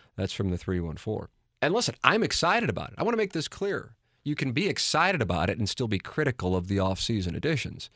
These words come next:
And I think, actually, that might be where the most amount of Cardinal fans are. And maybe I should say, and be more specific with that, um, Cardinal baseball fans, not necessarily Cardinal fans who are,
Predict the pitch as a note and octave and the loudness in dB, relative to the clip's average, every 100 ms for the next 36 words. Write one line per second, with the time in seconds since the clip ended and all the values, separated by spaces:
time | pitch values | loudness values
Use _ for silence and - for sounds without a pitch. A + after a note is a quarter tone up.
0 | _ _ - B2+ A2+ - - C#4 B3 G#2 | _ _ -2 0 0 -4 -4 -2 0 0
1 | G2 - - F#2+ F#2+ C3 D#3 _ _ _ | 0 -2 -4 -2 -2 -2 -4 _ _ _
2 | _ _ _ _ - D3+ C#3+ C3+ - C3 | _ _ _ _ -4 -2 2 0 2 0
3 | B2+ A2+ G#2+ G#2+ A2+ C3+ C#3 - - - | 2 2 4 4 4 4 4 0 -2 -8
4 | _ _ _ _ _ _ _ G#2+ A2+ A#2+ | _ _ _ _ _ _ _ 0 2 2
5 | B2 G#2+ F#2+ F#2 - _ _ _ _ - | 2 0 -2 -6 -14 _ _ _ _ -2
6 | C#3 C#3 C3+ A#2+ - A2+ A2 G#2 G#2 A2+ | 2 2 2 0 2 2 4 4 4 4
7 | F#2+ - - - A#2 C3 C3 B2+ A2+ A#2+ | 2 -4 -6 0 2 4 2 2 2 0
8 | F#2+ - A2 G#2+ G#2 G#2 - G2 G2 G2+ | 0 2 4 4 4 0 -2 -2 0 0
9 | G2 F#2 - F#2 - A#2 - F#2 F2 E2 | 0 -2 -2 -2 0 0 -2 -4 -4 -4
10 | - D#2 F#2+ - _ _ _ _ _ _ | -6 -6 -6 -10 _ _ _ _ _ _
11 | - F#2 F2 F2+ F#2 F2+ - _ _ - | -10 -6 -4 -4 -8 -10 -14 _ _ -20
12 | A2+ G2+ _ _ _ - - B2+ A2+ G2 | -18 -18 _ _ _ -4 2 4 4 2
13 | D#2+ - A2 G#2+ - G2+ E2 - E2+ E2+ | 2 4 6 6 4 2 0 2 2 2
14 | E2+ F#2+ F2+ - F#2+ - - F#2+ F2+ - | -4 0 0 2 0 -2 0 -2 -2 -4
15 | F#2+ F#2 F2+ F2 F2 F2+ F2+ E2+ - F2 | -4 -4 -4 -6 -6 -4 -6 -6 -8 -8
16 | F2 | -8